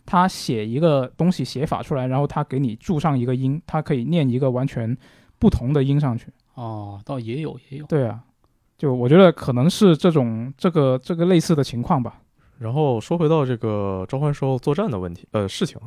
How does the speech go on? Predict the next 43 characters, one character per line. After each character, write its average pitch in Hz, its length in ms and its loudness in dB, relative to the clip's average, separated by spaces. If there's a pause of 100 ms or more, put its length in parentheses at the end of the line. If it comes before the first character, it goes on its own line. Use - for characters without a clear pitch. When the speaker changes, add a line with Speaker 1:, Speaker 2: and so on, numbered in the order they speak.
(160)
Speaker 3:
不 - 80 -10
是 110 60 -8
问 127 140 -6
题 92 120 -16
啊， - 80 -18 (440)
就 92 80 -12
是 101 160 -2
我 101 140 -2
感 113 120 -4
觉 95 140 -4
这 110 100 -6
次 113 180 -6
这 - 120 -12
起 - 140 -6
码 113 100 -2
从 107 100 -10
这 101 80 -6
个 120 60 -6
片 117 180 -4
子 123 120 -6
看 113 180 -8
出 104 60 -10
来 90 120 -6 (120)
就， 92 340 -6 (140)
就 104 100 -4 (120)
感 92 120 -8
觉 95 80 -6
非 156 140 -4
常 185 100 0
有 110 80 -4
魄 - 220 -8
力， 87 140 -10
看 - 180 -12
着 95 40 -6
特 120 120 -6
别 104 120 -6
帅。 - 220 -8 (680)
呃， 117 380 -8
不 123 120 -12
过 147 440 -2
就 139 200 -6
你 110 100 -10
看， 113 500 -8